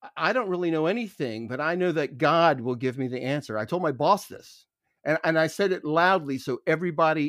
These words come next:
in the I T department could hear me. I said, "God will tell me what I need to know." A-,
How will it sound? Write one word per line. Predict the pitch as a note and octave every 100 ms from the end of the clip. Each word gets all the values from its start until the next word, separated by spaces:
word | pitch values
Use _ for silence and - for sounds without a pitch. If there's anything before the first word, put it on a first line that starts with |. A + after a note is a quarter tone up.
| -
in | F3 F3 E3+
the | D#3
I | D3+ D3+
T | D3 - D#3+
department | C#3 D#3+ C#3+ B2+
could | B2 A2+
hear | C3
me. | A2 - _ _ _ _ _ _ _ _ _ _ _ _
I |
said, | C3+ D3+ A2
"God | E3+ E3 F#3+ G3+ D3
will | C#3 C#3+
tell | - G3 G#3 A3 A3+
me | E3+ B2+ G#2+ A2+ C#3 _ _ _ _ -
what | D3 E3+
I | E3+
need | E3+ E3 D#3+
to | D#3+
know." | E3+ D3+ F#2+ _ _ _ _ _ _ _ _ _ _ _
A-, | D#3